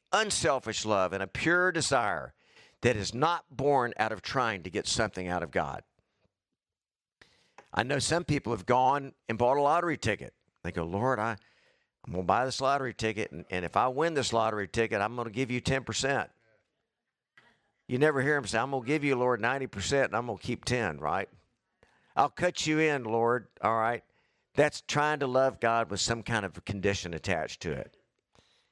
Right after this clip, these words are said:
And it, don't, don't go out of here shamed if you've prayed that prayer. I've prayed similar prayers. "Lord, help me get this deal or do this thing." Or, but it's just 'cause we're humans. It's just what we do. So here's how I would render this. "Lord, you are God and I am not.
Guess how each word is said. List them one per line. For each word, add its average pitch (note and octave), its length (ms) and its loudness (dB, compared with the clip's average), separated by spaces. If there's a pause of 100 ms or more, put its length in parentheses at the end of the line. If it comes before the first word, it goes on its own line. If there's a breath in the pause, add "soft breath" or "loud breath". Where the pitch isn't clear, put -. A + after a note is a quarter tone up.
(120 soft breath)
And A#2+ 160 0
it, - 160 -8
don't, - 260 -4
don't C3 220 -2
go G#2+ 160 2
out F#2 100 0
of F#2 80 -6
here F2 120 -4
shamed F#2 360 -4
if F2 120 -8
you've F2+ 120 -6
prayed F#2 280 -2
that E2+ 180 -4
prayer. E2 420 -2
I've F#2 220 -4
prayed G2 280 -4
similar G2+ 400 -4
prayers. E2 420 -4
"Lord, G2+ 360 -2
help G#2 160 0
me G2 100 -12
get G2+ 200 -10
this G2 160 -6
deal G2+ 280 0
or D#2 80 -4
do F#2+ 200 -4
this G#2 240 -4
thing." G#2+ 340 -2
Or, D#2 160 -6 (1160 loud breath)
but C3+ 80 6
it's C#3+ 180 0
just C3 240 0
'cause G2 260 -4
we're G2 120 0
humans. G#2 560 -2
It's A2+ 100 -2
just A#2+ 180 -2
what A#2+ 160 2
we F#2+ 120 -4
do. G2 320 -2 (760 loud breath)
So D#3+ 180 4
here's G3 300 2
how D#3+ 120 2
I D3+ 140 4
would C#3+ 160 -2
render C3 260 0
this. G2+ 220 -2
"Lord, F3 420 4
you D#3 260 2
are A2+ 180 4
God B2 380 2
and G2+ 160 -4
I A2 160 0
am A2 140 -4
not. D#2+ 380 -2